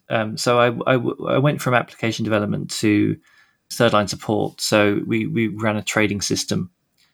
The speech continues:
and it needed people who could fix code on live in real time, you know, bring, bring sites up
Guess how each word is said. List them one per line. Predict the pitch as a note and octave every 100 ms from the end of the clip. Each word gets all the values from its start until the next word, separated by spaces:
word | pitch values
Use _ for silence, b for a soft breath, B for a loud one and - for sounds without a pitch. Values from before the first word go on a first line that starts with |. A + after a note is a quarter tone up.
| _ _ _
and | - G#2 G2+ G2 G2
it | A#2 G#2+
needed | A2+ G#2 G#2+ G#2 -
people | - G#2+ G2+
who | F#2+
could | G2
fix | - -
code | - G2
on | F#2 F#2+
live | G2 G2 F#2+
in | F#2+
real | F#2+ F#2+
time, | F2+ G2 F#2 F#2 G2 -
you | F#2+
know, |
bring, | F2+ G2 F#2+ F2+ -
bring | G2
sites | - G2 A2 -
up | A2 -